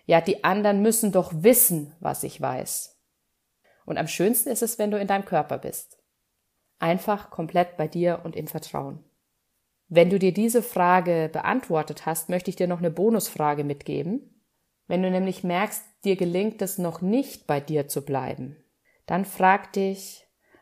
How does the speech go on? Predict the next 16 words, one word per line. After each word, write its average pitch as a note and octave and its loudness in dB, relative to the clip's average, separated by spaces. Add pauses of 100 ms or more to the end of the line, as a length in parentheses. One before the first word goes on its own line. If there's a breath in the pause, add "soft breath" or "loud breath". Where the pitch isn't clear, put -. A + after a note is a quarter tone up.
„Was F3+ 2
fehlt A#3 0
dir E3+ 2
gerade, C#3 -4
um D#3+ -6
einfach E3 -4
wirklich F#3 -2
bei D3 -2
dir C#3+ -4
zu - -10
bleiben?“ - -14 (840)
Ja, D#3 0
und D#3+ -4
mit E3 -2
dieser G3 0
Frage G3 2